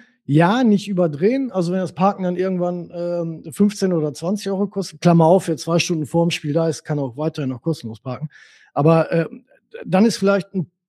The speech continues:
Punkt, er-, dann ist mit Sicherheit ein Punkt erreicht, äh,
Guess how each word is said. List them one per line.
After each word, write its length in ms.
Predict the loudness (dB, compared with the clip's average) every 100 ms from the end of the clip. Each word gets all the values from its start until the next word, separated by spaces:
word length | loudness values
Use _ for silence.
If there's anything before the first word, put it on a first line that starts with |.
| _ 2
Punkt, 280 | 2 4
er-, 200 | 0 0
dann 160 | 2 2
ist 100 | 4
mit 140 | 4
Sicherheit 320 | 4 4 2 0
ein 100 | -4
Punkt 220 | -6 -4
erreicht, 580 | -4 -2 -2 -2 -6 _
äh, 380 | -6 -4 -4